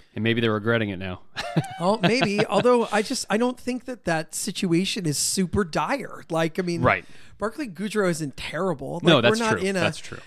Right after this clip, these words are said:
Speaker 2: in a position where the, I mean, there were a couple of years where the Sharks'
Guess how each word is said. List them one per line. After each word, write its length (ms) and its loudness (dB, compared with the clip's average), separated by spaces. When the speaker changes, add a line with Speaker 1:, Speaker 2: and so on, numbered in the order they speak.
Speaker 2:
in 140 -2
a 80 0
position 680 -2
where 280 0
the, 320 -4
I 40 -12
mean, 200 -4
there 160 0
were 180 2
a 60 0
couple 320 0
of 60 0
years 260 -2
where 60 -6
the 100 -4
Sharks' 420 -4